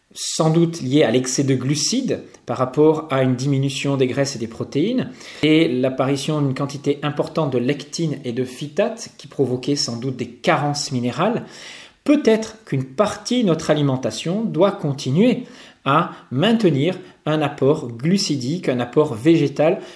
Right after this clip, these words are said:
peut-être relativement important, mais sans doute pas aussi important qu'on le dit aujourd'hui. Alors, cette approche historique montre que même le végétal, qui joue à l'heure actuelle d'une réputation d'aliment sain, peut poser certains problèmes.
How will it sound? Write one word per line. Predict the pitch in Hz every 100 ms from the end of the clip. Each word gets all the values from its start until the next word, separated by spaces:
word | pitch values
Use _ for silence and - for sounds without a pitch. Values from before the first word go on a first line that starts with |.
| -
peut-être | - 131 139 165 139
relativement | 135 131 135
important, | 131 127 - 262
mais | 254
sans | - 190
doute | 240 277 -
pas | 254
aussi | 240 - 202
important | 165 - 196 202
qu'on | 196
le | 165 147
dit | 156
aujourd'hui. | 143 135 107 95 - _ _ _ _ _ - -
Alors, | 185 247 247 - - _ _ _
cette | - 190
approche | 233 233 285
historique | 190 - 208 262
montre | 165 214 - -
que | 160
même | 208 294
le | 247
végétal, | 196 175 180 151 135
qui | 127 143
joue | 214
à | 262
l'heure | 220
actuelle | 185 - 196 175
d'une | 139 123 113 131
réputation | 165 165 156 131 - 143 127
d'aliment | 110 110 113
sain, | 113 - 294 330 - - - -
peut | 254 302
poser | - 185 185
certains | 208 156 - 135
problèmes. | 127 120 104 101